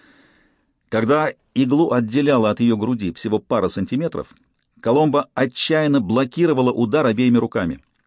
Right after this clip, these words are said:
Мокрое от пота лицо склонившегося над ней мужчины побагровело от напряжения. Он отдувался, как кузнечный мех.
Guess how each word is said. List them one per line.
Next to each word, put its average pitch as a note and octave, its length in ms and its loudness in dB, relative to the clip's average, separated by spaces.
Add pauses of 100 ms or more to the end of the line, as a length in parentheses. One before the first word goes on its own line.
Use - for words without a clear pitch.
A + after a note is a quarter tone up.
(540)
Мокрое F#3 440 2
от - 100 -6
пота B2 340 -2
лицо G2 400 -2
склонившегося G2+ 680 -2
над F#2+ 180 -2
ней G2 100 0
мужчины G2+ 480 0
побагровело G2+ 640 -2
от D#2 80 -8
напряжения. F#2 640 0 (580)
Он A2+ 200 0
отдувался, C3 800 0
как - 180 -6
кузнечный G#2+ 480 -2
мех. E2+ 260 -6